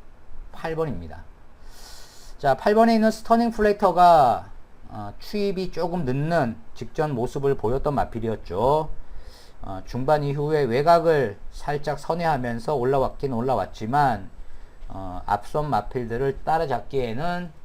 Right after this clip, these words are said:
어, 거리 격차가 좀 있었던 스터닝 플래터. 이번 경주만큼은 직전보다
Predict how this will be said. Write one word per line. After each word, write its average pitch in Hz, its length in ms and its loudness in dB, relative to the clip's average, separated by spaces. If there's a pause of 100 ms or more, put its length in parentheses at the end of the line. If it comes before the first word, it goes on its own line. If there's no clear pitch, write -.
(400)
어, 90 200 -12
거리 135 280 0
격차가 135 420 -2
좀 127 180 -8
있었던 107 580 0
스터닝 147 440 -2
플래터. 92 480 -6 (800)
이번 165 300 2 (100)
경주만큼은 170 800 -2
직전보다 165 1120 4